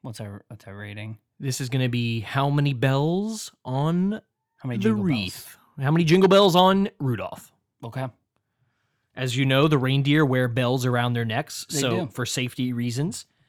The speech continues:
Speaker 2: So how many bells is Rudolph wearing around his neck based on this beer?
Speaker 1: I'm an, ooh, this, this could be my highest rating ever. I'm gonna give it one more sip.
Speaker 2: That's good.
Speaker 1: Nine out of ten bells.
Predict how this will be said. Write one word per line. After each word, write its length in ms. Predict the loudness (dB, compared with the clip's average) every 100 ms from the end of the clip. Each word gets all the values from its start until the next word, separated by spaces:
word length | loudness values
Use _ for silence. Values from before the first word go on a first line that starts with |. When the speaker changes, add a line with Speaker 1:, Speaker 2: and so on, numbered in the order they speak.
| _ _ -8
Speaker 2:
So 280 | 0 2 2
how 180 | 2
many 380 | 2 2 0 -4 -4
bells 360 | 2 2 4
is 120 | 2
Rudolph 360 | 0 4 4 4
wearing 180 | 0 0
around 160 | 0
his 180 | 0 0
neck 240 | -2 -4 -6
based 220 | -8 -6
on 80 | -6
this 140 | -6
beer? 280 | -8 -10 -14 -20 _ _ _ _ _ _ _ _ _ -8
Speaker 1:
I'm 200 | -2 -2
an, 120 | -2 _ -12
ooh, 220 | -10 -12 -16 -20 -14 -14 -14 _ _ _ _ _
this, 160 | -20 -20 -18
this 140 | -18 -18 -16
could 200 | -12 -10
be 140 | -6
my 160 | -4 -4
highest 460 | -4 -6 -6 -8
rating 320 | -8 -8 -10 -12
ever. 160 | -14
I'm 80 | -12
gonna 100 | -10
give 180 | -8 -10
it 60 |
one 220 | -10 -8 -6
more 180 | -6
sip. 380 | -8 -8 -10 -12 _ _ _ _ _ _ _ _ _ _ _ _ _ _ _ _ _ _ -20 _ -4
Speaker 2:
That's 280 | 0 0 -2
good. 520 | -8 -2 -2 -2 -6 _ _ _ _ _ _ _ _ -8 -8 -20 _ -20 -20 -20 -20 _ _ _ _ -10
Speaker 1:
Nine 260 | -2 2
out 100 | 2
of 100 | 2
ten 240 | 0 0 0
bells. 460 | -2 -4 -8 -12